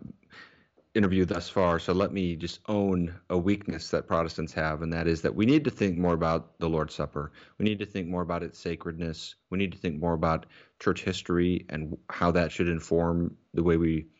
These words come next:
uh, understand and practice the Lord's Supper. So I'm always one to try to, uh,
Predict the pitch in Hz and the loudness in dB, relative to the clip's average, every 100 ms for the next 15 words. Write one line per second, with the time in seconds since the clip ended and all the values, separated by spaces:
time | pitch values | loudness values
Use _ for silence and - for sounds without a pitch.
0 | _ _ _ _ _ - 80 - 92 87 | _ _ _ _ _ -6 -4 0 2 0
1 | - 90 87 87 85 82 80 85 82 85 | 2 0 2 0 -2 -6 -4 -2 -2 -6
2 | - 78 80 76 - 80 - 78 - - | -6 -4 -2 -4 -4 -4 -2 -2 -4 -14
3 | - - _ - 95 87 82 80 - 95 | -20 -20 _ 0 4 6 4 2 0 2
4 | 104 95 90 92 90 87 87 - 87 85 | 4 4 2 0 -2 -4 -8 -4 -2 -2
5 | - 85 80 76 73 | -2 -2 0 -2 -4